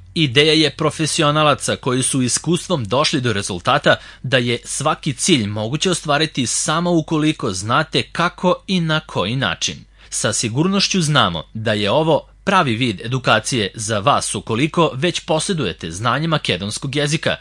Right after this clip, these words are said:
ali vam je određena oblast jezička barijera za kvalitetno i brzo profesionalno i poslovno usavršavanje. Iz ovih razloga bili smo u mogućnosti da vam izađemo u susret kada je učenje makedonskog jezika u pitanju u poslovnom svetu.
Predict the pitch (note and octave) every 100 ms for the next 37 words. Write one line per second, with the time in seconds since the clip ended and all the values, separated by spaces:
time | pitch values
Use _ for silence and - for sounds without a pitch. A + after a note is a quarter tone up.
0 | - C3+ C#3+ C3+ C#3 A#2+ G#2+ B2+ F3 E3
1 | B2+ F2 A#2+ E3 - - D3 C#3 C3+ C#3
2 | - E2 D#2+ E2 C3 E3+ D#3 D3 E3+ -
3 | E3+ D#3 E3+ E3 F3+ - C3 G2 A#2+ E3
4 | D3 - C#3 A#2 D#3+ - F3 E3 D3 -
5 | D#3+ - F3 D3+ - C#3 B2+ A#2+ B2 A2
6 | - F#2+ E2+ F2 - _ - - C3+ B2+
7 | A2 - - G#3 E3 B2+ B2+ C3 F#2 -
8 | - - B2 F3+ F3+ F3+ F3+ F#3 E3+ C#3+
9 | C#3 - C#3 - F2+ G2 F#2+ F2+ - F#2+
10 | F2+ F2 G2+ F#2+ G#2+ A3 F#3+ F#2+ - -
11 | - D#3 D3 C#3+ F3 - F3+ E3 D#3+ -
12 | D#3+ D#3 C#3+ - C3+ F#2 F2+ A2 B2+ B2
13 | D#3+ D3+ C3 F2 - - G3+ G3 - F#3+
14 | D3+ - A2+ G2+ G2 G#2 D2+ -